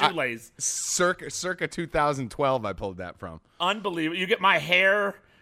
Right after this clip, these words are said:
Speaker 1: I think you had the glasses
Speaker 2: I
Speaker 1: or the
Speaker 2: did a great
Speaker 1: headset
Speaker 2: job.
Speaker 1: on the goddamn stork. So, yeah, I, I open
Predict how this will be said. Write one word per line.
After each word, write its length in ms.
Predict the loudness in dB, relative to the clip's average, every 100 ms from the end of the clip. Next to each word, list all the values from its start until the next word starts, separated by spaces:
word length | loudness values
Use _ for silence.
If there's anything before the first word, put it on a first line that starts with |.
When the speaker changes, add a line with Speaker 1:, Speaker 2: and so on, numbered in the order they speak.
| _
Speaker 1:
I 100 | -4
think 160 | -4 0
you 80 | 0
had 80 |
the 80 | 0
glasses 560 | -4 2 4 4 0 -2
Speaker 2:
I 20 |
Speaker 1:
or 40 |
the 60 | 0
Speaker 2:
did 40 |
a 40 | 2
great 140 | 0 0
Speaker 1:
headset 260 | 0 0
Speaker 2:
job. 80 | 0
Speaker 1:
on 100 | -4
the 80 | -6
goddamn 500 | -4 -4 -2 -6 -8
stork. 440 | -12 -4 -2 -4 -8 -20
So, 120 | -6 4
yeah, 160 | 4 8
I, 260 | 8 6 6
I 180 | 4 4 -4 _
open 540 | 2 2 2 -2 -4